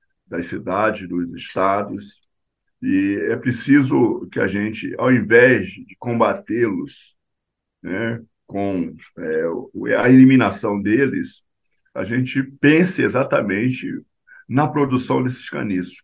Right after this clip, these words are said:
Quanto a gente tá produzindo caniços, à torta e à direito, né? O caniço que tá aí, que sobreviveu, né, que tá aí no livro, é um sobrevivente, né? E eles acabam encontrando seus meios de sobrevivência.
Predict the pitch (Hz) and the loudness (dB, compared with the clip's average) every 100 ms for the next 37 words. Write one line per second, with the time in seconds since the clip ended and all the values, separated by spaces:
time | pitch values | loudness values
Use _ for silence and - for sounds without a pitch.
0 | _ 139 156 160 120 135 - 139 135 127 | _ 0 0 2 0 0 -2 -6 -4 -2
1 | 117 104 127 127 123 85 82 - 95 - | -2 0 0 0 -2 -4 -4 -6 -12 -20
2 | - _ _ _ - _ 120 90 - 120 | -20 _ _ _ -20 _ -10 -6 -2 -2
3 | 123 123 120 127 90 71 69 - _ - | 0 2 2 2 2 -2 -4 -14 _ -10
4 | 87 110 113 - - _ _ - 131 156 | -6 -4 -6 -8 -16 _ _ -10 0 4
5 | 127 185 190 - - - 82 98 139 120 | 6 4 2 -2 -4 -4 -2 2 2 2
6 | - - 95 98 85 82 110 143 117 - | -4 -6 -4 -2 -4 0 4 6 4 2
7 | - _ _ _ _ _ 87 101 135 127 | -8 _ _ _ _ _ -2 0 0 -4
8 | - - 101 98 98 90 90 135 143 90 | -10 -4 0 2 2 0 4 4 4 0
9 | 76 60 - _ _ _ - 95 160 - | -4 -6 -10 _ _ _ -8 -2 -2 0
10 | 247 180 185 123 123 135 131 - - - | 2 2 2 4 4 4 0 -6 -12 -14
11 | _ _ _ _ - 95 110 - 127 131 | _ _ _ _ -12 -8 -6 -4 -2 -2
12 | 139 147 127 147 170 175 - 147 127 113 | 0 -2 0 0 2 0 -2 -2 -2 -2
13 | 113 123 170 151 131 127 156 175 - - | -4 -4 0 0 0 -2 0 0 0 -4
14 | 190 151 160 131 107 101 - | -2 -2 -2 -2 -2 -2 -6